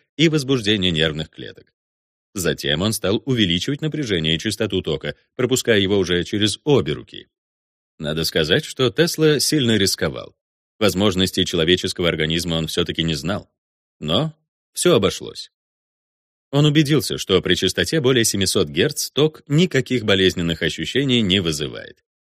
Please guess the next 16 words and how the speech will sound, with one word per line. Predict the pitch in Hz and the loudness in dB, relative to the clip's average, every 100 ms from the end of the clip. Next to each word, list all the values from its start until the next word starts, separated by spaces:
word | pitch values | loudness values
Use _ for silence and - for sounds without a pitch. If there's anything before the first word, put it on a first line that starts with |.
| _ _ _ _ | _ _ _ _
Организм | 87 80 76 87 92 | -4 0 0 0 -2
на | 87 | -2
него | 82 80 | 0 0
почти | 90 82 - | -2 -6 -4
не | 90 85 | -2 0
реагирует. | 82 80 127 - - _ _ _ _ - | 0 0 -2 -4 -10 _ _ _ _ -8
Точно | 160 - 107 | -6 -2 -4
так | - 156 | 0 -2
же, | 131 127 | 0 -2
как | 101 85 | -2 -2
слух | - 98 107 | 0 0 0
человека | - 76 71 147 139 | -2 -2 0 -2 -2
не | 131 | 0
реагирует | 113 117 160 156 | 2 2 0 0
на | 131 123 | -2 0
колебания | 107 92 104 95 | 2 2 2 0